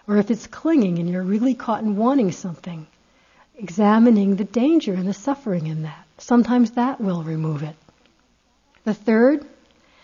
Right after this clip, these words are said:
try to forget them. These are the first two don't work. You try to forget those are there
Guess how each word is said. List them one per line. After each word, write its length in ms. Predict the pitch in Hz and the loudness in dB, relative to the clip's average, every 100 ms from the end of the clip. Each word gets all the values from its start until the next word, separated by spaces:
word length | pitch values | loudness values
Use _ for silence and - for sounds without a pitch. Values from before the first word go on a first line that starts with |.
| _ _ | _ _
try 260 | - 285 339 | 2 4 4
to 80 | 370 | 0
forget 540 | - 220 226 220 - | 0 0 0 -2 -4
them. 260 | 180 165 156 _ _ _ _ _ | -10 -10 -14 _ _ _ _ _
These 160 | 208 175 | -8 -6
are 40 | |
the 60 | 196 | -6
first 280 | - 214 220 | -2 -2 0
two 120 | 214 | -2
don't 200 | 202 208 | -2 -2
work. 140 | 208 | -2
You 60 | 214 | -2
try 200 | - 285 | 4 4
to 80 | 302 | 4
forget 440 | 294 175 285 285 | 2 2 2 2
those 200 | 240 226 | 0 2
are 100 | 220 | 0
there 340 | 180 180 175 | 0 -2 -2